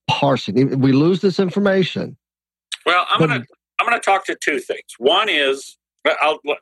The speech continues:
Speaker 2: let me, let me jump to that. First, let's agree that the brain is a computer,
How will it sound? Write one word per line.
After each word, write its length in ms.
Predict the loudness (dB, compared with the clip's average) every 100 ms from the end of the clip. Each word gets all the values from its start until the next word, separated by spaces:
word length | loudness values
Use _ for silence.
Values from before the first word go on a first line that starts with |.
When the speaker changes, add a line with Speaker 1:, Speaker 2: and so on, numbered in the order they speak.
| -4
Speaker 2:
let 100 | -2
me, 180 | -2 -2
let 120 | -2
me 80 | -2
jump 260 | -2 -2 -2
to 100 | -2
that. 280 | -2 -4 -6 _ _ _ -20 -20 _ _ -4
First, 600 | 2 2 2 0 -4 -12 -2
let's 300 | -2 0 -4
agree 760 | -4 -2 -2 0 -2 -2 -6 -14 _ _ _ _ _ _ 0
that 420 | 2 4 0 -2 _ _
the 100 | -2
brain 560 | 0 0 2 0 -2 -4
is 280 | -4 -2
a 60 | -2
computer, 760 | -4 -4 0 0 2 0 -2